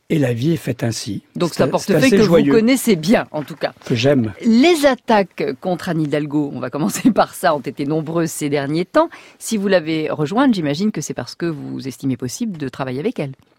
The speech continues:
Speaker 1: Bah, plus que possible. Euh, elle comme moi, nous avons, euh, été élus en deux mille un auprès de Bertrand Delanoë, elle comme premier adjoint et moi comme adjoint à la culture. Franchement, je trouve que la, la campagne d'Infox,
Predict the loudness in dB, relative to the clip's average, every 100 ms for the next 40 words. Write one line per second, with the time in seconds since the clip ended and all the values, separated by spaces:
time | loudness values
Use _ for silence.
0 | _ _ -10 -10 -6 -4 -4 -6 -8 -4
1 | -2 0 -2 -2 -4 -8 -20 -20 -20 -14
2 | -10 -8 -6 -2 -2 -2 0 2 2 0
3 | 0 -2 -2 -2 -2 -2 -2 -2 -4 -4
4 | 0 2 2 0 2 0 2 2 0 -2
5 | -4 -4 -4 -6 -4 0 2 4 4 2
6 | 0 -2 -4 -4 -4 -2 -4 -2 -2 -2
7 | 0 -2 -2 -6 -8 -6 -4 -4 -6 -8
8 | -2 0 0 -2 _ _ -20 -20 _ _
9 | _ _ _ _ _ -12 -4 -4 -2 0
10 | 2 2 -2 -6 -6 -2 -2 -4 -4 -2
11 | -2 -2 -4 -6 -4 -6 -4 -2 -2 -2
12 | -4 -2 -2 -2 -2 -4 -6 -18